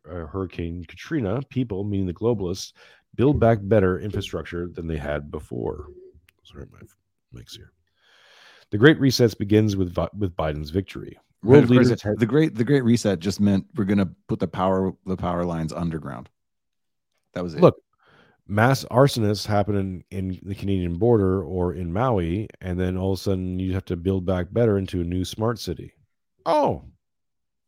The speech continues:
Speaker 1: well, you know, thanks, nature. Thanks, climate change. You're allowing us to build back better into a new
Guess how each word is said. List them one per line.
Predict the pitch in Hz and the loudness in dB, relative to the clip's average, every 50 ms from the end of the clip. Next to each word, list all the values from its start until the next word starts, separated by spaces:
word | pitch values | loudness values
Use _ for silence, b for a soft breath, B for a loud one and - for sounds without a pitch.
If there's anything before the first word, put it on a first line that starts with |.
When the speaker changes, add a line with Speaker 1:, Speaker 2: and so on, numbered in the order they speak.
| _ | _
Speaker 1:
well, | - - - - 117 139 | -8 -4 -2 -2 -2 -2
you | 143 | -2
know, | 101 87 85 90 - - - | -2 -4 -6 -6 -10 -10 -8
thanks, | - 147 135 - | -8 -8 -6 -6
nature. | 110 98 101 - 139 151 160 - _ _ b b b b b b b b b b | -4 -4 -4 -4 -6 -8 -8 -10 _ _ b b b b b b b b b b
Thanks, | 196 202 - | -2 -2 -2
climate | - - 123 123 120 117 | 0 2 2 2 2 2
change. | - 131 135 147 175 202 208 - - _ _ _ _ _ _ _ _ _ _ _ _ _ _ - | 0 0 0 0 -2 -4 -8 -12 -16 _ _ _ _ _ _ _ _ _ _ _ _ _ _ -4
You're | - 95 | -2 0
allowing | 92 92 107 123 127 127 120 | 2 4 4 4 4 4 2
us | 120 120 107 - | 2 0 0 -2
to | 101 85 | -4 -6
build | 73 73 76 117 131 120 107 | -6 -2 0 0 0 0 0
back | 117 110 107 92 | 0 -2 -2 -2
better | 87 90 90 76 67 64 - - - - - - | -2 -2 0 0 -2 -4 -8 -12 -18 -20 -20 -18
into | - 73 - 76 71 | -16 -14 -10 -10 -10
a | 69 | -10
new | 67 69 76 95 120 120 117 117 113 110 110 110 110 107 107 104 101 101 95 | -8 -6 0 2 4 4 4 4 4 2 2 2 2 0 0 0 -2 -2 -4